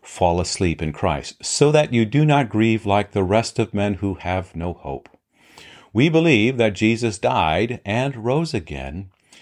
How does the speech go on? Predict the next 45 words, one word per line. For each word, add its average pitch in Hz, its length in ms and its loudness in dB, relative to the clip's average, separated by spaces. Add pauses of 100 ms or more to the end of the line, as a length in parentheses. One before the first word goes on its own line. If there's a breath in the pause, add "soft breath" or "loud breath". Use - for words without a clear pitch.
(260 soft breath)
and 143 160 2
so 147 160 4
we 143 80 6
believe 147 400 4
that 139 180 2
God 131 280 2
will 120 180 4
bring 113 480 2
with 175 280 0
Jesus 117 520 0
those 107 320 2
who 120 100 2
have 110 100 0
fallen 95 400 2
asleep 90 440 -2
in 90 80 0
him." 76 200 0
Very 143 240 2
clear 90 440 -2 (480 loud breath)
that 98 160 -2
those 120 300 4
who 123 340 2
have 98 260 0
died 101 320 2
in 113 140 2
Christ 85 500 -2
are 101 240 4
with 131 400 0 (140)
Christ. - 560 -4 (420 loud breath)
Yes, 92 220 0
their 92 140 2
body 82 340 2
goes 85 400 2
into, 92 720 2
uh, 85 160 -2
the 90 140 -4
grave, 80 380 0
into 82 220 -2
the 101 220 -2
ground, 78 340 0 (460 loud breath)
but 110 180 2
they 107 160 4
are 95 240 4
with 113 380 0
Christ, 85 640 -2